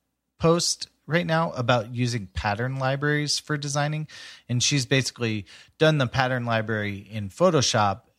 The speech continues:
And then now that it's populating in code, she's kind of able to say, kinda, she says, "Adios, amigo," to Photoshop. Uh, eventually,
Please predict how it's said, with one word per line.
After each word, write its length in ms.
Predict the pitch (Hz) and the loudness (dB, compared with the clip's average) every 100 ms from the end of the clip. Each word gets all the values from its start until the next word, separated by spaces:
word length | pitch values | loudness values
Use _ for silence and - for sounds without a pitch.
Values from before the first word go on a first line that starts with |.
| _ | _
And 200 | 117 113 | -6 -2
then 320 | 117 110 107 | -2 -2 -6
now 380 | 87 131 131 131 | -4 0 2 2
that 180 | 117 113 | 0 0
it's 260 | 107 - - | -2 -4 -6
populating 800 | _ - 120 - 113 110 107 98 | _ 0 0 0 -4 -2 -4 -6
in 160 | 95 | -8
code, 560 | - - 165 120 98 98 - | -6 0 2 2 0 -8 -12
she's 360 | - - 113 - | -6 -4 -4 -6
kind 240 | - 123 | -2 -2
of 260 | 110 95 - _ _ _ _ 156 _ _ | -2 -6 -12 _ _ _ _ -20 _ _
able 340 | 120 123 117 110 | -2 0 2 -2
to 200 | - 104 | -2 -4
say, 480 | - 117 104 101 92 | 0 0 0 -2 -6
kinda, 320 | - 110 98 - _ | -6 -4 -6 -8 _
she 200 | - - | -10 -6
says, 240 | 110 113 98 | -4 -6 -6
"Adios, 480 | - 113 110 104 - | -6 -4 -4 -4 -4
amigo," 560 | 104 104 101 101 98 - - | -4 -6 -6 -8 -8 -12 -10
to 240 | 113 101 | -8 -6
Photoshop. 680 | 95 - 123 90 - 90 - - - - - - | -4 0 0 -2 -6 -8 -12 -18 -20 -20 -20 -16
Uh, 320 | - 101 92 - | -8 -6 -6 -10
eventually, 580 | 110 170 165 - 87 78 | -2 0 2 -2 -8 -16